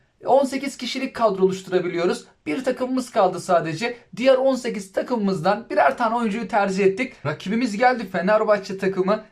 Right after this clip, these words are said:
Acaba Fenerbahçe kadrosu kurmuş olabilir mi rakibimiz? Bir form durumuna bakalım hızlı bir şekilde. Forvetimiz formsuz geldi.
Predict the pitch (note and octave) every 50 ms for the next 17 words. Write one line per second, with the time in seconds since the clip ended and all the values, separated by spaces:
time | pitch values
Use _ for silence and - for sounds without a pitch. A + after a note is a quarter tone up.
0 | _ _ _ - - G3+ F#3+ G3 A3+ A3+ A3 A3 G#3+ G3+ G#3+ G#3+ G#3 G#3+ G3+ G3
1 | G#3 G#3 G3+ A3 G#3+ G3+ G3+ G3+ F#3+ G#3 - - F#3 F#3 G3+ F#3+ - G#3 G3 G3+
2 | G3 G3 G3+ A3 G#3+ G#3 F3+ F3+ C#3 - - D#3 D#3 F3 G#3 A3+ - - _ _
3 | _ _ _ _ _ _ _ _ - C4 B3+ - D#4 D4+ C#4 C4 C4 C4 C4 C4+
4 | C4+ C#4 C#4 C4+ C4+ C4 A#3 A3 F#3+ F#3 G3+ F#3 F#3 - F#3+ F#3+ F#3+ F#3+ F#3+ A3
5 | A3+ A3+ - - - - E3 E3 D#3+ E3 F3 F3 F#3+ F#3 F#3 F3+ - F3+ F3 E3
6 | D3+ - D#3 D3+ D3+ D3 D#3+ D3+ D3+ D3 D3 E3+ F#3 G3 F#3+ F#3+ -